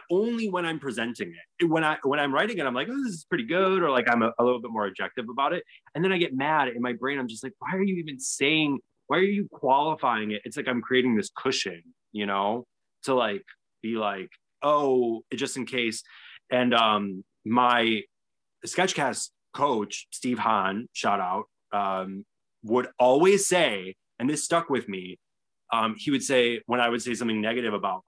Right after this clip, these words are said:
my sketch, well, he would say two things, both that really helped my, like, self-esteem. He called my sketches stupid. And I liked that because at first it bummed me out. And I was like, "Oh." But then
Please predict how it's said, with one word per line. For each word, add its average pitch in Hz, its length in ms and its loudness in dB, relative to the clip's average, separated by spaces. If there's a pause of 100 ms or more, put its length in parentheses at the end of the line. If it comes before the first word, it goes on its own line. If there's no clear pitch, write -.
(100)
my 95 160 -6
sketch, 101 360 -6
well, 160 140 4
he 220 160 4
would 240 100 0
say 214 140 2
two 175 240 0
things, 98 500 -4
both 135 280 2
that 123 180 2
really 110 200 -2
helped 95 460 -6 (220)
my, 98 320 -2
like, 98 180 -6
self-esteem. 107 580 -4 (520)
He 165 80 -2
called 180 200 6
my 202 120 4
sketches 165 480 -2
stupid. 170 540 -2 (1800)
And 156 160 2
I 151 80 4
liked 156 440 0
that 107 380 0 (380)
because 135 460 -2
at 135 180 -4
first 220 300 -2 (240)
it 127 220 -10
bummed 135 220 2
me 107 160 -2
out. 113 340 0
And 123 100 -6
I - 20 -4
was 120 100 -10
like, 120 120 -14 (100)
"Oh." 135 460 0 (540)
But 139 200 -2
then 180 420 0